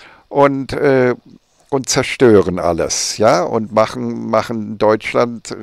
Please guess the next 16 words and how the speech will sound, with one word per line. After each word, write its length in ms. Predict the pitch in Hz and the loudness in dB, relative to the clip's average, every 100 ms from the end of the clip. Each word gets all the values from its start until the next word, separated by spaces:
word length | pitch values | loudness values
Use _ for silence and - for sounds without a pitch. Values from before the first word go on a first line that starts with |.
| 104 | -10
äh, 120 | 131 | -8
bewegen 580 | - 110 107 123 135 135 | -4 -2 -2 -2 -4 -2
Deutschland 480 | 117 107 110 135 131 | 4 4 4 -2 -2
in 120 | 117 | -4
Richtung 460 | 101 117 - 135 127 | -4 -4 -2 -4 0
der 160 | 104 | 0
ärmsten 440 | 92 101 107 - 120 | 0 -2 -4 -8 0
Länder 320 | 104 110 123 | 0 2 2
der 160 | 127 120 | 2 2
Erde, 400 | 113 92 82 - | 4 4 0 -6
ne? 300 | 104 117 160 226 _ _ _ - - - - - _ - - _ | -6 -4 -4 -8 _ _ _ -20 -20 -20 -20 -20 _ -20 -20 _
Ja. 640 | - 95 95 92 76 65 62 - _ _ _ _ _ _ _ _ _ _ - | -12 0 2 4 2 -4 -12 -20 _ _ _ _ _ _ _ _ _ _ -6
Das 380 | 117 113 - 143 | -2 0 0 2
heißt 480 | 160 160 - - | 2 2 -2 -4
also, 960 | - 104 95 85 85 78 65 60 57 57 - - - - - - - - _ _ _ - - - - - - - | 2 4 4 0 -2 -4 -6 -12 -16 -18 -16 -14 -12 -14 -14 -18 -20 -20 _ _ _ -20 -20 -20 -20 -20 -20 -8
äh, 640 | - 123 117 113 110 101 | 2 6 6 6 6 4